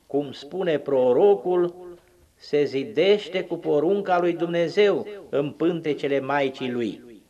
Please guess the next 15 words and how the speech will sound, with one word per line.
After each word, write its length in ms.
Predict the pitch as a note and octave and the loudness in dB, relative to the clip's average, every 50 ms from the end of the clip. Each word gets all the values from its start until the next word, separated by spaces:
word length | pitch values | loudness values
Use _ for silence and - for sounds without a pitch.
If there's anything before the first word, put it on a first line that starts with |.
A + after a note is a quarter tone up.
| _ _ | _ _
La 280 | - - B2+ D3 E3+ F#3 | -8 -2 0 0 0 0
zămislire 1040 | E3+ G3 G#3+ G#3+ A#3 A#3 A3 - G#3 F#3+ F#3+ F#3+ G3 G3+ G3 G3+ G3+ G3+ G3 G3 G3+ G3+ G3+ G3+ G3 - - | 2 0 0 0 0 -2 -6 -6 -6 -6 -2 0 2 2 2 2 2 0 -2 -4 -8 -12 -16 -20 -20 -20 -20
și 400 | - - - - D#3+ D#3+ E3 E3+ | -20 -18 -10 -6 -4 -2 0 0
este 340 | F#3 F#3+ - - - F3+ E3+ | 0 -2 -4 -4 -4 -2 0
adus 440 | E3 E3 D#3 C#3+ E3 F3+ F#3 E3 | 0 0 0 0 -2 -2 -2 -2
la 180 | E3+ E3+ E3 D#3+ | -2 -2 -2 -2
ființă 800 | E3 - E3 D#3 D#3 E3+ F#3 F#3+ F3 - - F#3 F3+ F3 F3 F3 - - F3+ E3+ | -2 -4 -6 -4 -4 -4 -4 -6 -6 -4 -2 0 0 0 0 -4 -10 -18 -12 -6
de 120 | B2+ C3 | -4 -4
puterea 500 | C3+ - C#3 C3+ C#3 D#3 E3 D#3+ D#3 D3 | -4 -4 -4 -4 0 2 2 2 2 2
dumnezeirii 1120 | C#3 C#3 C3 C3+ C3 B2+ A#2 A#2+ B2 B2+ C3+ D#3 D#3 D3 D3 C#3+ C3+ D#3 D3+ - - - - _ | 0 -2 -2 -4 -4 -4 -4 -4 -6 -4 -4 -4 -4 -4 -4 -6 -8 -10 -16 -20 -20 -20 -12 _
prin 300 | - D3 D#3 D#3+ D#3 C3+ | -6 -6 -4 -6 -8 -6
creație 760 | A#2+ D3 C#3 C3+ C#3 C#3+ D#3+ F#3 F3+ F3+ - F3 E3+ D#3+ D#3 | -4 -4 -2 0 0 2 2 0 0 -2 -4 -6 -6 -6 -6
și 120 | - D#3 | -6 -8
prin 260 | - - C#3 C#3 C#3 | -6 -6 -6 -6 -4
naștere. 640 | C#3 C#3+ C#3 B2 - - - G#2 F#2+ F2+ E2+ E2 - | -4 -4 -4 -4 -6 -8 -8 -8 -8 -8 -8 -12 -16